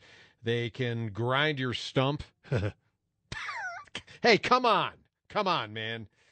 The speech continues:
Yeah, they, then, then they move ev-, they move everything out, clean everything up like it, like it never happened. Uh, they also have an annual pruning plan you might be interested in, and they can help you apply for the city's r-, tree bait, which you can get money off, uh, taking care of your trees. Makes sense.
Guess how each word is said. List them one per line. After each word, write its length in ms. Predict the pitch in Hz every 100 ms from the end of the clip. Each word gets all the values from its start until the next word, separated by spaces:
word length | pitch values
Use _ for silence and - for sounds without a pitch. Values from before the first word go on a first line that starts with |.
| _
Yeah, 220 | - 131 127
they, 140 | 131
then, 260 | 127 180 156
then 160 | 175
they 100 | 156
move 280 | 131 151 170
ev-, 160 | 165 131
they 160 | 143
move 380 | 117 117 135 165
everything 260 | 165 147 160
out, 160 | 165
clean 300 | - 147 165
everything 300 | 170 143 147
up 140 | 156 156
like 220 | 135 123
it, 120 | 123
like 200 | 117 127
it 100 | 110
never 240 | 139 135
happened. 420 | 113 131 139 156 131 - - - -
Uh, 120 | 117
they 120 | 120
also 280 | 131 143 151
have 120 | 135
an 60 | 120
annual 300 | 127 143 120
pruning 400 | - 147 151 139
plan 300 | - 139 143
you 60 |
might 180 | 123 123
be 60 | 123
interested 500 | 123 127 131 127 123
in, 240 | 127 135
and 200 | 127 117
they 120 | 113
can 120 | 113 113
help 180 | 135
you 120 | 131 120
apply 320 | - 123 127
for 120 | 127
the 80 | 104
city's 420 | - 151 131 98
r-, 160 | 98 104 -
tree 400 | - 160 175 156
bait, 480 | 101 113 87 - - _ - _ -
which 220 | 110 127
you 60 |
can 120 | 110 107
get 200 | 127 110
money 280 | 123 127
off, 320 | 120 110 107 -
uh, 180 | 110
taking 200 | 101 151
care 140 | 131 160
of 40 |
your 80 | 170
trees. 340 | 175 214 233 - -
Makes 220 | 135 -
sense. 320 | 170 208 -